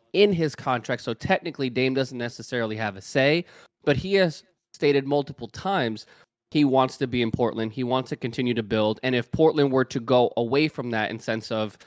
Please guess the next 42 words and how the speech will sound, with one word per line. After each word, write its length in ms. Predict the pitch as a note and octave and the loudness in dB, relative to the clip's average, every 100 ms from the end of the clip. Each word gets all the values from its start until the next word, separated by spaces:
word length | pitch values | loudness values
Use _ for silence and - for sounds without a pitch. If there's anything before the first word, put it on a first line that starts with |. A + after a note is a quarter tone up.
| _ _ | _ _
a 160 | A2+ A2 | -6 -4
rebuild, 720 | A2+ C3 B3 F#3 A2+ F#2 F2+ - _ _ _ _ | -2 0 2 2 0 -2 -6 -12 _ _ _ _
then 120 | C#3+ D3+ | 2 2
he 180 | D3+ | 2
is 100 | C#3+ | 2
no 160 | C3 B2+ | 2 2
longer 220 | B2+ A#2+ | 2 2
gonna 180 | A#2 A#2+ | 0 -2
be 120 | A#2 | 0
interested, 340 | A#2+ - - A#2 | -2 -4 -6 -4
and 100 | A2 | -2
obviously 380 | A2+ A#2 - | -2 -4 -4
have 120 | A2+ A2 | -8 -8
to 100 | A#2 | -12
reevaluate 720 | A#2 A2+ G#2+ G#2+ G#2+ G#2+ G#2 | -8 -6 -4 -4 -2 -2 -2
his 180 | A2+ G#2+ | -6 -6
services 540 | - A#2 A2 - A2+ | -2 -2 -2 -4 -4
as 140 | A2+ G#2 | -4 -4
to 80 | B2 | -4
where 160 | A2 | -4
he's 160 | G#2+ A2+ | -4 -4
going 180 | - G2+ | -6 -10
to 60 | |
play 160 | - G2 | -8 -2
basketball. 640 | A#2+ A#2+ - - D2 B1+ - - _ _ _ | 2 2 0 -6 -6 -6 -8 -20 _ _ _
But 220 | - D#3+ D3+ | 2 2 6
with 300 | D#3+ D#3 - _ _ _ _ - | 6 4 -2 _ _ _ _ -18
them, 480 | B2+ C#3+ F3 F#3+ G3 | 2 6 6 4 -2
and 160 | C3 B2+ | -4 -2
by 160 | A#2 | 0
them 220 | A#2 B2+ B2 | 2 2 2
I 60 | |
mean 180 | A#2 A2 | 0 -4
Portland, 460 | - D#3+ C3 B2+ A2+ | 4 4 6 2 0
being 260 | B2+ B2 | 2 2
willing 300 | A#2+ D3 D3 C#3 | 4 2 2 -2
to 260 | C3 A2 - _ _ _ | -6 -8 -16 _ _ _
leverage 440 | B2+ C3+ D3+ D#3 B2+ | 0 2 4 4 4
that 240 | C#3 - | 0 0
third 200 | D3+ D3 | 2 4
overall 380 | D3 C3+ C3+ A#2+ | 6 6 6 4
pick 380 | - D3+ D#3+ | 2 -2 -4